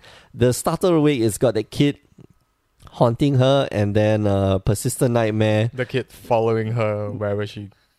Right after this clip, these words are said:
Speaker 2: like, it looks like she's awake and walking away or something.
Speaker 1: And he's holding a knife.
Speaker 2: Yeah, and he's holding a knife with bright glowing.
Speaker 1: Yeah, I would like a foil of this. I
Speaker 2: It
Speaker 1: really
Speaker 2: looked nice, yeah.
Speaker 1: yeah.
Speaker 2: Uh, d-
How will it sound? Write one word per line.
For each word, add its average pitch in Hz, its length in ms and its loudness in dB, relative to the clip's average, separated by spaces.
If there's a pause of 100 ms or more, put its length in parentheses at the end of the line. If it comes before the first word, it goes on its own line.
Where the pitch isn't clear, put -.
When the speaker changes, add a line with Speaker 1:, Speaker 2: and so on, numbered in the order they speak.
Speaker 2:
like, 101 160 -12 (320)
it 143 100 0
looks 170 160 0
like 117 160 -2
she's 120 160 -8
awake 107 400 -4
and 107 180 -6
walking 113 320 -6
away 107 300 -6
or 107 80 -6
something. 110 360 -6
Speaker 1:
And 107 360 0
he's 110 200 -2
holding 113 340 0
a 139 40 0
knife. - 420 -6
Speaker 2:
Yeah, 98 200 -14
and 113 200 -12
he's 117 160 -10
holding 120 260 -10
a 143 40 -6
knife 123 220 -14 (300)
with 110 100 -12 (280)
bright 113 280 -2 (180)
glowing. 110 760 -6 (100)
Speaker 1:
Yeah, 101 320 -2
I 135 120 4
would 180 120 4
like 185 160 2
a 123 60 2
foil 123 320 2
of 95 100 -2
this. 98 360 -2 (440)
I 104 120 0
Speaker 2:
It 101 80 0
Speaker 1:
really 135 280 4
Speaker 2:
looked 131 60 -2
nice, 131 280 0
yeah. 160 300 -2 (240)
Speaker 1:
yeah. 131 80 -4
Speaker 2:
Uh, 117 360 -4
d- 123 200 -18